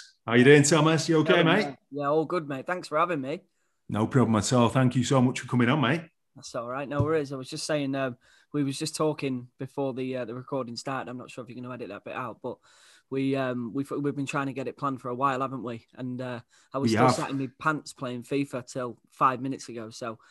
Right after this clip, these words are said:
Speaker 2: it was all a bit of a rush trying to get it all sorted. But yeah, all good. Glad to be here, mate.
Speaker 1: <laughs> Well, we got there in the end, didn't we?
Speaker 2: Yeah.
Speaker 1: <laughs> And of course, we know that you shot to fame in two thousand and six playing Sean in one of the truly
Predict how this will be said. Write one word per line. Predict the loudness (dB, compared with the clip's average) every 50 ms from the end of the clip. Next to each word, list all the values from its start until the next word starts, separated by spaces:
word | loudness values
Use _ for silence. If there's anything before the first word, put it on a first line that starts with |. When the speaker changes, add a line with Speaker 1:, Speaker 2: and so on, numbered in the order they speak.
| _ _ _ _ _
Speaker 2:
it | -14 -12
was | -8 -6
all | -4 -4 -4
a | -4
bit | -4 -6
of | -6 -6
a | -6 -6
rush | -4 -6 -6 -6 -8
trying | -8 -8 -8
to | -6 -6
get | -6 -6 -8
it | -6 -6
all | -8 -8 -8
sorted. | -8 -6 -6 -6 -6 -6 -8 -10
But | -12 -8 -6
yeah, | -6 -6 -6 -6 -6
all | -6 -6
good. | -4 -2 -2 -2 0
Glad | 0 -2 -2 -2
to | -4 -6
be | -4 -2 -2 -2 -2
here, | -4 -8
mate. | -10 -12 -12 -12 -14 _ _ _ -14 -4 0
Speaker 1:
<laughs> | 0 2 4 4 4 4 4
Well, | 4 6 6 6
we | 8 6 6
got | 6 6 4 6 6
there | 4 6 6 6
in | 6 6
the | 6 6
end, | 6 6 6
didn't | 4 4 2 2
we? | -2 -4 -4 -4 -6
Speaker 2:
Yeah. | -6 -4 -2 -2 -4 -2 -2 -4 -6 -6 -8
Speaker 1:
<laughs> | -14 -14 _ _ -14 -12 -10 -8 -8 -8 -6 -4 -2
And | 0 2
of | 4
course, | 6 8 8 8 8
we | 8 8
know | 8 10 10 8 8
that | 8 8 6
you | 6 6
shot | 6 6 6 6 6 4 4
to | 2 0 0
fame | 0 0 2 4 6 6 4 4 2 -4 _ _ _ -6
in | -4 2
two | 6 6 8 8
thousand | 8 6 6 6 6 4
and | 2 2
six | 2 2 2 0 0 -2 -4
playing | -4 -2 0 2 2 2
Sean | 2 2 4 4 6 6 6 4 2 -2 -8 _ _ _
in | -6 -4 -2
one | 2 2
of | 2 2 4
the | 4 4 4 4 2
truly | -2 -2 0 4 6 8 10 10 8 8 4 2 -2 -6